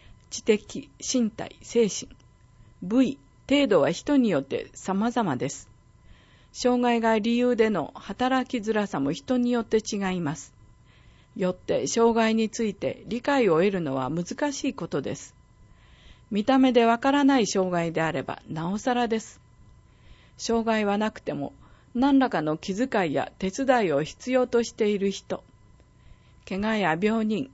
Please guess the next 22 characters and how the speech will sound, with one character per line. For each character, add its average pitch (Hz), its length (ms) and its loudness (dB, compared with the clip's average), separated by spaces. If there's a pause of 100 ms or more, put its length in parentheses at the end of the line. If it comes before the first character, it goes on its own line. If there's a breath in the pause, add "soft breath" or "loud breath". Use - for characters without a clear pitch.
妊 233 220 2
婦 180 160 -8
な 165 160 -8
ど、 - 120 -14 (840 soft breath)
そ 226 140 -2
の 285 160 4
人 262 180 -2
が 160 160 2
で 180 160 2
き 311 160 -2
る 277 100 2
こ - 140 -4
と 139 140 -2
は - 160 -2
何 165 360 -2
で、 190 200 -2 (440 soft breath)
周 277 280 2
囲 196 100 0
の 151 220 2
理 208 160 -4
解 180 300 0
や 120 180 -2